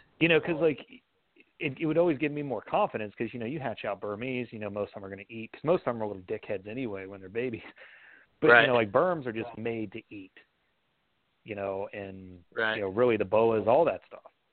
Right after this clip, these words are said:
Speaker 1: But, you know, I hatched out these little babies, and I'm like, "God, I got a, I got a shelf life on these things, get 'em going." You know, 'cause they're so small. It just made
Speaker 2: Right.
Speaker 1: me super paranoid. I was like, "God, man, if this thing doesn't eat in a couple weeks, it's gonna be dead."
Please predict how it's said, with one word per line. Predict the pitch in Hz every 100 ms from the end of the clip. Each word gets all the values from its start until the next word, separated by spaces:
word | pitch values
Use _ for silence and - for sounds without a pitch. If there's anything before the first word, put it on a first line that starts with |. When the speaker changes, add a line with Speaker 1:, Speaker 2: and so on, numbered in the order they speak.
| -
Speaker 1:
But, | 117 107 104 -
you | 117
know, | 110
I |
hatched | 131 135 -
out | 120
these | 110 101
little | 117
babies, | 95 135 156
and | 104
I'm | 135
like, | 95
"God, | 95 123 113
I |
got | 127 101
a, | 92 110
I |
got | 143
a | -
shelf | - 156 170
life | 120 101 -
on | 98
these | 131 -
things, | 95 92
get | 92 101
'em | 90
going." | 104 120 87 _ _ _ _ _ _ _ _ _ _ _ _ -
You | 135
know, |
'cause | 113 117
they're | 113 -
so | 123 -
small. | 113 127 95 - _ -
It | 110
just | 104 104
made | 113
Speaker 2:
Right. | 120 123
Speaker 1:
me | -
super | 123 107
paranoid. | - 120 113 98 98
I |
was | 110
like, | 107 98
"God, | 110 113 117 104
man, | 107 107
if | 107
this | 123
thing | - 110
doesn't | 110 101
eat | 110 135
in |
a | 110
couple | - 107 110
weeks, | 127
it's | 110
gonna | 104 104
be | 95
dead." | 90 127 131 120